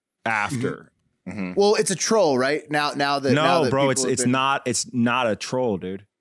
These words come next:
Speaker 3: It's not?
Speaker 2: No.
Speaker 1: It's, she
Speaker 2: She,
Speaker 1: posted
Speaker 2: these, these women exist.
Speaker 1: I should have grabbed the photo, but she posted a photo with her parents,
Speaker 3: Mm-hmm.
Speaker 1: right?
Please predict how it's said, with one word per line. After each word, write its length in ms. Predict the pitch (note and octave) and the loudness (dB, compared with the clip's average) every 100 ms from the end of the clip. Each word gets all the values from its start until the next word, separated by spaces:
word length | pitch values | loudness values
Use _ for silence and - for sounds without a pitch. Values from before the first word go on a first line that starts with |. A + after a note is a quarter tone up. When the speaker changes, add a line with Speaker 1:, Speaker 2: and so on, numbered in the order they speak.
| _ | _
Speaker 3:
It's 120 | - E2 | -14 -8
not? 340 | E2 C#3 G3 _ _ _ _ - | -6 -8 -10 _ _ _ _ -14
Speaker 2:
No. 120 | F2 | -8
Speaker 1:
It's, 160 | F#2 A2+ - | -6 -8 -8
she 160 | - C3+ | -4 -2
Speaker 2:
She, 80 | C3+ | 0
Speaker 1:
posted 400 | D#3+ A3 D3+ A2+ | 2 2 0 0
Speaker 2:
these, 300 | E3+ G3 - | -2 -2 -2
these 220 | D#3 E3+ | -2 -2
women 220 | E3+ E3 | -2 -2
exist. 520 | B2+ F2+ A2 - - _ _ _ _ | -4 -4 -6 -8 -16 _ _ _ _
Speaker 1:
I 120 | A2+ B2 | -4 -2
should 180 | G3+ | 0
have 80 | A#3 | 0
grabbed 220 | E3+ D#3+ | 0 0
the 60 | B2+ | -2
photo, 340 | - B2 A#2 | 0 0 2
but 120 | G2+ G2+ | 0 -2
she 140 | - | -4
posted 420 | - D#3+ F#3 F#3+ | -2 -2 0 -2
a 40 | D3 | -2
photo 280 | C#3 C3 | -2 0
with 220 | G#2+ A2 G#2+ | 0 0 -2
her 120 | G#2 | -6
parents, 640 | - G#2+ G#2+ A#2 - - _ _ _ _ - | -6 -6 -6 -8 -12 -20 _ _ _ _ -20
Speaker 3:
Mm-hmm. 200 | G2 E2 | -14 -4
Speaker 1:
right? 300 | A#2 A2+ | -2 0